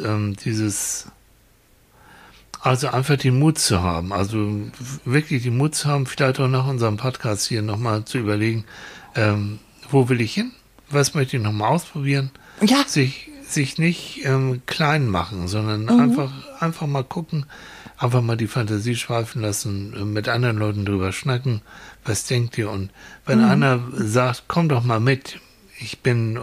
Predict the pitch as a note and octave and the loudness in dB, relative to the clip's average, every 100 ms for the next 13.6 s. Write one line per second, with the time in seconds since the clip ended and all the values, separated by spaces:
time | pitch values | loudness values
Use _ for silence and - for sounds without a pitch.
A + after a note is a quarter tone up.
0 | A2+ - A#2+ - C#3+ B2 G2+ G#2+ F#2+ A2 | -4 -2 -4 0 0 0 0 -2 0 0
1 | G2+ E2 A3 G#3 G#3+ - - - - G#2 | 0 4 6 6 6 0 -16 -8 0 2
2 | G2 F#2+ A2+ - C#3 C3+ A2 A#2 G2+ G#2 | 2 -2 -6 -4 0 0 0 0 -2 -2
3 | A2+ A2+ G#2 C3+ G#2 G2 G2 - - G3+ | 0 0 0 0 -2 -4 -6 -6 0 0
4 | G#3 C#3 - - F2 F2+ - - - - | 0 -4 -4 -4 -4 -6 -12 -20 -20 -20
5 | - - G#3+ A3 D3+ A#2+ A#2 A2+ A2+ - | -20 -2 2 4 4 2 0 -4 -4 -4
6 | D3+ D3 A2+ - B2 - G#2 F3 F3 - | 0 2 2 0 -4 -2 0 0 0 0
7 | F#3+ F3+ - D3 C3+ - - - - A#2 | 0 0 0 0 -2 -6 -20 -20 -6 -2
8 | G2 G2 G2 F2+ - G2 - - E3 G#2 | 2 2 0 -2 -4 -8 -6 0 0 0
9 | A#2 C3+ - A#2+ - B2 - - B2+ B2+ | -4 -6 -4 -4 -2 -4 -4 -2 0 2
10 | D#3 E3 - - _ _ - D#3 C3 G2+ | 0 -2 -6 -20 _ _ -4 2 2 2
11 | - - E2+ D#2+ G#3+ D#3+ F#3+ C#4+ - - | -4 -4 -2 2 4 6 4 4 -2 -20
12 | - A#2+ G#2 G2+ G#2 C3 D#3+ D3 D#3 - | -8 -2 0 2 2 0 -2 -2 -4 -2
13 | C#3+ C#3 C3+ C#3+ D3 C#3 | -2 2 2 2 0 0